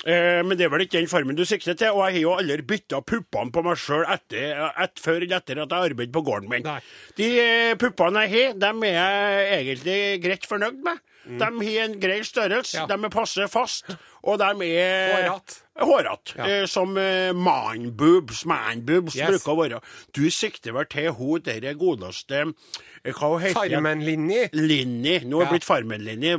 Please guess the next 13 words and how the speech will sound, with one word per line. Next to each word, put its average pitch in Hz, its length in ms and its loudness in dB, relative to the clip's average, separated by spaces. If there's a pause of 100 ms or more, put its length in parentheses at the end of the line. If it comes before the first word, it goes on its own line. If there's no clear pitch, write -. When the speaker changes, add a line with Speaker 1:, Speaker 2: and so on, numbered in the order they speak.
(140)
Speaker 1:
har 165 80 2
Speaker 2:
Ja. 170 60 4
Speaker 1:
vært 156 240 0
mye 170 180 4
annet 143 240 -4
blogg-Linni 123 960 -4
og, 156 100 -4 (340)
og 151 420 0
Halvnaken-Linni. 120 1000 0
Nå 165 180 0
er 175 40 2
Speaker 2:
Ja. 123 60 -2
Speaker 1:
Farmen-Linni. 123 580 -2